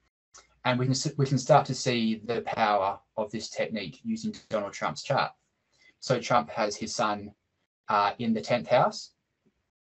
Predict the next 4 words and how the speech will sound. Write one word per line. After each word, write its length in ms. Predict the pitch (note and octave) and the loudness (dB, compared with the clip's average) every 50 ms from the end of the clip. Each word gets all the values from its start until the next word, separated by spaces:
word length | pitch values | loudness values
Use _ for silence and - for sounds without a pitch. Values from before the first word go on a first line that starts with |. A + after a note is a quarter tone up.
| _ _ _ _ _ _ _ - _ | _ _ _ _ _ _ _ -6 _
um, 320 | - A2 G2 G2 G#2 A2 A2+ A#2 | 2 4 4 4 4 2 0 -2
in 180 | A#2 A2 G#2+ | -2 -2 -4
sidereal 540 | A2 - B2 A2 G#2 A#2 A#2 A2+ A2 G#2+ G#2 | -2 0 0 0 2 0 -2 -4 -4 -4 -6
Taurus, 560 | - B2 A#2 A#2 A#2+ B2 - - - - - | -4 -2 -2 -2 -2 -4 -6 -8 -12 -14 -16